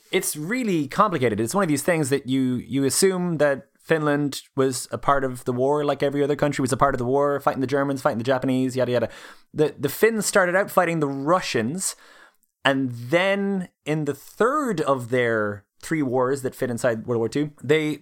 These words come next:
actually switched to fighting the Germans, who had previously been their allies. And that was called the Lapland War, 'cause most of the fighting took place, uh, in, in the very high northern,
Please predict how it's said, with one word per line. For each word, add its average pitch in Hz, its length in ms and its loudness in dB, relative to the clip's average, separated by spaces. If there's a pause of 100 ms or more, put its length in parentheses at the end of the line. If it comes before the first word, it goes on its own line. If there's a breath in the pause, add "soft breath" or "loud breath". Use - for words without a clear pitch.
actually 147 260 0
switched - 440 2
to 190 60 -2
fighting 156 500 0
the 147 100 -6
Germans, 127 500 0
who 147 120 -2
had 143 100 -2
previously 160 360 0
been 143 380 0
their 135 400 0
allies. 113 420 0 (360 loud breath)
And 139 100 4
that 160 60 4
was 175 100 -2
called 160 240 0
the 131 80 2
Lapland 131 500 2
War, 107 220 0
'cause - 160 -6
most 120 140 -2
of - 80 -14
the 113 60 -6
fighting 123 280 0
took - 160 -6
place, - 500 -2
uh, 101 300 0
in, 104 240 -6
in 110 60 -4
the 98 80 -6
very 117 260 0
high 104 540 0
northern, 107 560 0